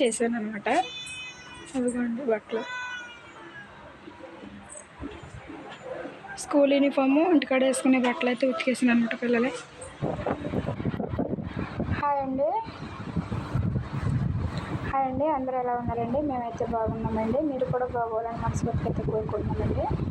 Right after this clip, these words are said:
ఈరోజు నేను ఇంటి దగ్గర బట్టలు అయితే, ఆ, ఇంటి దగ్గర పని అయితే చేసేసుకున్నానండి. త్వరగా పొద్దున్న లేచి పిల్లల బట్టలు అయితే,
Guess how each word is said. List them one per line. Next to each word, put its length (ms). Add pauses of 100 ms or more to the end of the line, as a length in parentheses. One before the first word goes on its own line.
(440)
ఈరోజు 240
నేను 280
ఇంటి 200
దగ్గర 520 (140)
బట్టలు 300
అయితే, 220
ఆ, 160 (260)
ఇంటి 180
దగ్గర 220
పని 220
అయితే 180
చేసేసుకున్నానండి. 960
త్వరగా 320
పొద్దున్న 340
లేచి 360
పిల్లల 280
బట్టలు 300
అయితే, 240